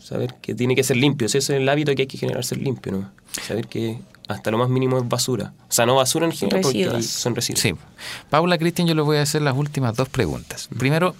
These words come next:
Speaker 3: ¿de qué les ha parecido a ustedes ser parte de esta iniciativa?
Speaker 1: Eh,
Speaker 3: ¿Cómo se sienten?
Speaker 1: yo la verdad, eh, al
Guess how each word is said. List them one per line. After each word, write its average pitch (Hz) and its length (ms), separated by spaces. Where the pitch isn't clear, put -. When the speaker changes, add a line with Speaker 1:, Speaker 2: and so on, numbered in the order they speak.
Speaker 3:
¿de 120 140
qué - 120
les 156 120
ha 147 100
parecido 131 400
a - 20
ustedes 123 380
ser 123 260
parte - 300
de - 20
esta 110 140
iniciativa? 90 560
Speaker 1:
Eh, 90 680
Speaker 3:
¿Cómo 127 180
se 120 140
sienten? 92 460
Speaker 1:
yo 123 140
la 165 100
verdad, 165 640
eh, 107 280
al 104 280